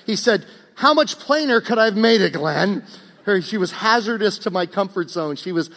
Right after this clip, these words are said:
hazardous to the status quo in my life. And so, "Come, let us meet together in one of the villages of the plain of Ono." But they were scheming, they were scheming to harm me.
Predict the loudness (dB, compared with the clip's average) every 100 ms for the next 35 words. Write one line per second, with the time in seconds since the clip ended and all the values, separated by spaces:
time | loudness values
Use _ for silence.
0 | -20 -10 0 2 4 2 2 0 -2 -6
1 | -6 -6 -4 -2 -2 -4 -8 -6 -2 -2
2 | -4 -4 -4 -2 -2 -4 -8 -20 -20 -4
3 | 0 0 2 2 0 -2 0 2 2 0
4 | -2 -2 0 2 2 0 -2 -2 2 2
5 | 2 0 -4 -4 -6 -8 -6 -4 -4 -6
6 | -6 -4 -4 -2 -4 -4 -8 -12 _ _
7 | _ -6 -6 -2 -2 -2 -6 -8 -10 -8
8 | -6 -6 -6 -8 -10 -14 -18 _ _ _
9 | -8 -6 -6 -10 -10 -8 -6 -6 -10 -14
10 | -18 -14 -10 -8 -10 -12